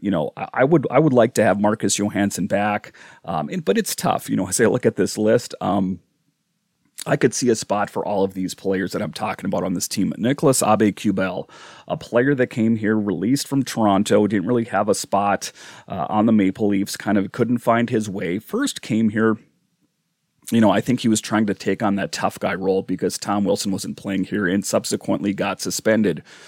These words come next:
shortly after he came to this team. But after his suspension, he has really cleaned up his act and, uh, concentrated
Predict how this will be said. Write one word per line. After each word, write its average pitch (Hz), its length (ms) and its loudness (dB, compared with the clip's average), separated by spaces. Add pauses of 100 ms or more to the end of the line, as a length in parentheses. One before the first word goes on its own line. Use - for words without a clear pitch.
(240)
shortly 110 420 2
after 101 260 2
he 104 140 -2
came 110 260 2
to 104 80 2
this 92 180 -2
team. 117 320 0
But 92 160 0
after 127 300 -2
his 120 220 -2
suspension, 110 560 0
he 107 160 -4
has 101 160 -4
really 98 240 -2
cleaned 107 320 -2
up 101 80 0
his 104 180 -2
act 101 400 -6 (400)
and, 85 320 -4
uh, 78 140 -4
concentrated 120 880 0